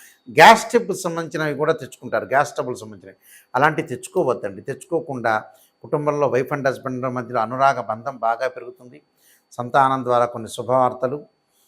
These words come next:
మంచి ఉద్యోగాలు లభించే అవకాశం ఉంటుంది. న్యాయవాదులకు అనుకూలమైన తీర్పులు,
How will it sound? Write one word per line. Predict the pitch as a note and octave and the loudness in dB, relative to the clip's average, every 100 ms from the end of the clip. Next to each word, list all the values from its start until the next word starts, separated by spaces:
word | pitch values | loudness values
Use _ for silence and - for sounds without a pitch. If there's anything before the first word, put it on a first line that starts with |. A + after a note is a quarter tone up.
| _ B2 | _ -12
మంచి | A#2+ C3+ | -8 -6
ఉద్యోగాలు | A2+ A2+ C#3 C#3 C3 | -4 2 4 4 4
లభించే | A#2+ B2+ B2 B2+ | 2 0 -4 -2
అవకాశం | A#2+ B2+ A#2 B2+ | 0 0 -2 -2
ఉంటుంది. | A#2+ A#2 C3+ - _ _ _ | -8 -6 -6 -10 _ _ _
న్యాయవాదులకు | B2+ C3 C#3 C#3+ C#3 C3+ C3+ A#2+ | 2 6 6 6 2 0 -2 -4
అనుకూలమైన | C3 C#3+ C3+ C3 A#2+ | -2 0 0 0 -4
తీర్పులు, | A2+ C3 C3 - C3 C#3+ | -6 -8 -8 -8 -8 -10